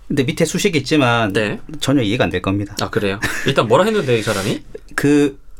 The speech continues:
Speaker 1: 무한정 접근하여 그 차이가 얼마든지 작아질 때
Speaker 2: 예.
Speaker 1: 이 표현을 임의의 양수보다 차이를 작게 만들 수 있을 때라고 바꾸죠.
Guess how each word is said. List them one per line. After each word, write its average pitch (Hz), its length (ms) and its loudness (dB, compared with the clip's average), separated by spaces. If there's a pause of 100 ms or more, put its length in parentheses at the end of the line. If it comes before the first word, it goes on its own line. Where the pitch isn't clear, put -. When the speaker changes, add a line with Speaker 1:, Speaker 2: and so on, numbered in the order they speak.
(460)
Speaker 1:
무한정 185 460 4
접근하여 185 560 4
그 151 120 0
차이가 175 400 4
얼마든지 131 540 2
작아질 139 420 2
때 113 220 2 (100)
Speaker 2:
예. 113 80 4
Speaker 1:
이 208 180 4
표현을 170 540 4 (500)
임의의 240 420 4
양수보다 175 560 4
차이를 196 380 2
작게 - 280 0
만들 156 220 6
수 139 100 -6
있을 117 260 0
때라고 92 340 0
바꾸죠. - 380 -6